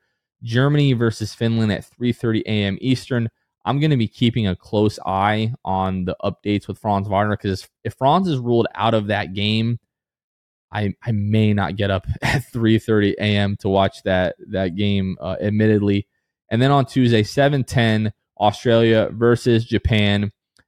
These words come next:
Then on Wednesday, uh, Georgia versus Venezuela at four A M, and the U S versus Jordan at four forty A M. And that'll, uh, wrap up the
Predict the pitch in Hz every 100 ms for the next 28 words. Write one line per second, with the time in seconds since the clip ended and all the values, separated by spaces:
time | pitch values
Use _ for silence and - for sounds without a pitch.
0 | _ - 143 156 127 110 131 202 214 151
1 | 117 98 98 101 104 _ _ _ - 92
2 | 90 123 127 139 139 131 113 76 120 117
3 | - 110 117 107 101 131 131 131 90 -
4 | 123 120 120 117 117 113 117 _ _ 117
5 | 110 110 120 117 107 - - 110 - 98
6 | 110 - 117 113 104 98 - 85 - 120
7 | 107 - - 139 131 113 - 104 98 95
8 | 92 95 _ _ _ _ 101 104 104 98
9 | 90 - - 82 98 98 101 - 98 95
10 | _ _ - 92 92 98